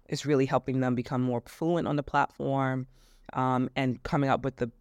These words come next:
the best ideas for the platform. And it's really tapping into what they already have, which is creative bravery and storytelling. And it's now about thinking about it in a different way. So I absolutely love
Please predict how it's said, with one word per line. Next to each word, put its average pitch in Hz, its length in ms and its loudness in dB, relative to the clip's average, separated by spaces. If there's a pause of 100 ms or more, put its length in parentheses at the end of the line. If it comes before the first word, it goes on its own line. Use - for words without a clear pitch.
(140)
the 131 80 -4
best 135 380 -2
ideas 127 380 0
for - 100 -8
the 160 100 0
platform. 180 640 0
And 127 100 -2
it's 127 160 -8
really 147 240 -2
tapping 135 400 -2
into 143 320 -4
what 175 260 -4
they 233 260 0
already 208 400 2
have, 165 640 -4 (680)
which 233 300 0
is 311 300 2
creative 208 480 2
bravery 185 640 2
and 165 120 -2
storytelling. 156 840 0
And 143 100 -2
it's 147 180 -8
now 156 200 0
about 147 300 0
thinking 151 320 0
about 131 320 0
it 123 200 -4 (320)
in 143 140 0
a 127 80 0
different 123 400 -6
way. 120 220 -2
So - 240 -2 (100)
I 170 220 2 (160)
absolutely 143 640 -2
love 123 800 -2